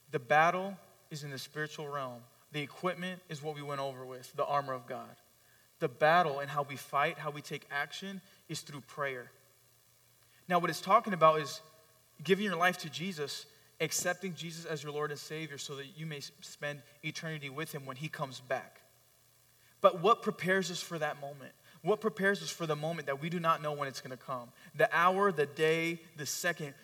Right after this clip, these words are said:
where Jesus is gonna return, and you're either ready or you're not.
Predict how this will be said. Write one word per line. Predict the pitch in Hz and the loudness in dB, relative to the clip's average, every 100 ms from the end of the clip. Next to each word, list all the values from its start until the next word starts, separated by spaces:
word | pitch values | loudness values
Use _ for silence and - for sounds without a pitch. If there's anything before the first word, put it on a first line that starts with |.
| - | -12
where | 143 | -10
Jesus | 131 156 196 202 | -8 -8 -8 -8
is | 190 165 | -10 -8
gonna | 160 160 | -6 -2
return, | 190 - 175 156 135 131 - - - | -4 -2 -2 -2 -2 -8 -14 -12 -4
and | 170 | 0
you're | 180 | 2
either | 196 170 | 4 6
ready | 147 175 214 247 | 8 6 6 2
or | 190 | 0
you're | 160 143 | 2 2
not. | 135 117 | 0 -2